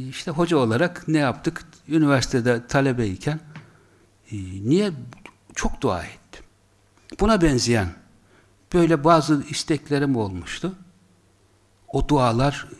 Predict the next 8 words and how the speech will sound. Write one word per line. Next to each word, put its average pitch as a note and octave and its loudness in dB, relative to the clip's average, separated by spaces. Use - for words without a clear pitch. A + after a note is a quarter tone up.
kapalı C#3+ 0
kapıları A2+ -2
açtı. - -6
Yeter C3 -2
ki C#3+ -4
gönülden A2 -4
yapalım. - -14
İsteyelim. E3 -2